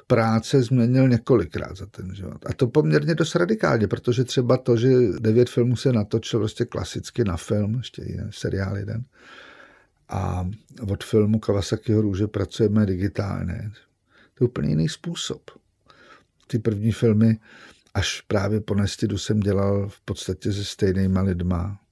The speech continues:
Od té doby to střídám poměrně často. A i ten způsob té práce, protože v té televizi pracujete rychlejc, některé ty projekty jsem dělal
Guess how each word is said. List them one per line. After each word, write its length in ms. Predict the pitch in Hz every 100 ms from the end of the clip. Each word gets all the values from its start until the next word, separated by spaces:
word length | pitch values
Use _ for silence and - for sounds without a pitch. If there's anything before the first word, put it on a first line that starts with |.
| -
Od 60 | 104
té 180 | - 101
doby 240 | 92 92
to 260 | - 104 92 -
střídám 400 | - - 98 92
poměrně 500 | 98 98 98 92 95
často. 340 | - 101 - 117 - -
A 100 | 113
i 160 | 135
ten 200 | - 139
způsob 580 | 131 - 147 131 - 123
té 120 | - 139
práce, 400 | - 147 190 -
protože 340 | - 85 98 101
v 60 |
té 120 | -
televizi 400 | 113 98 92 95
pracujete 560 | 104 90 - - - - - - - - - - - - -
rychlejc, 720 | 104 117 - 120 98 101 -
některé 360 | 101 - 101
ty 120 | 90 92
projekty 400 | 113 95 - 95
jsem 240 | 113 101
dělal 420 | 95 95 95 92